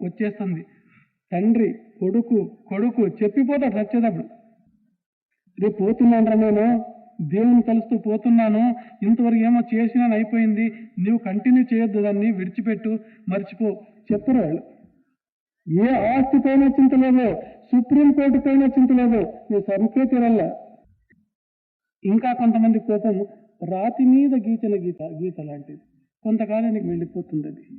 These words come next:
అన్నదమ్ములు కొట్లాడుకుంటారు, బాగా ఫైటింగ్ పడతారు. ఏదో అన్న ఇంట్లోనో తమ్ముని ఇంట్లోనో పెండ్లి వస్తుంది, అట్లా టైంలో కలిసిపోతారు.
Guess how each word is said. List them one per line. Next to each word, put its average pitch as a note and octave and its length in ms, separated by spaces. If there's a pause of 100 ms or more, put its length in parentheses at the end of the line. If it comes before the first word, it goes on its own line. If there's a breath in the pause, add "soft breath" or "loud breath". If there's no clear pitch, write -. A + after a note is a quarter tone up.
(360 soft breath)
అన్నదమ్ములు C#4 460
కొట్లాడుకుంటారు, G#3+ 680
బాగా F3 380 (200)
ఫైటింగ్ F#3+ 340
పడతారు. E3 320 (880)
ఏదో C#4 240
అన్న B3 640
ఇంట్లోనో A#3 340
తమ్ముని A3 360
ఇంట్లోనో G#3 320
పెండ్లి F#3 340
వస్తుంది, D#3+ 420 (200)
అట్లా F#3+ 200
టైంలో A3 220
కలిసిపోతారు. F3 600